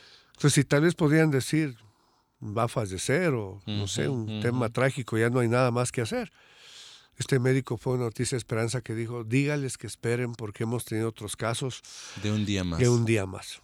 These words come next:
Speaker 1: Y así fue, ¿no es cierto? Como ese día más, reaccioné y la llamada fue que ya me pasaban, parece que el día catorce a uci limpio, porque
Speaker 2: Ok.
Speaker 1: pasábamos ya a cuidados intensivos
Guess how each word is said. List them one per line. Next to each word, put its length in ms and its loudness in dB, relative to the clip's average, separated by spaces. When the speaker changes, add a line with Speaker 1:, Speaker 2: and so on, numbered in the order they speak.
Speaker 1:
Y 60 -6
así 180 0
fue, 200 2
¿no 100 0
es 80 -6
cierto? 260 -6
Como 280 -4
ese 220 -2
día 260 4
más, 380 0
reaccioné 720 0
y 80 -4
la 140 2
llamada 440 2
fue 220 -2
que 140 -4
ya 120 0
me 140 -4
pasaban, 680 -4
parece 300 -6
que 120 -6
el 80 0
día 200 2
catorce 720 -4
a 140 -6
uci 300 2
limpio, 540 2
porque 200 -4
Speaker 2:
Ok. 80 0
Speaker 1:
pasábamos 540 4
ya 140 4
a 40 2
cuidados 440 2
intensivos 760 -2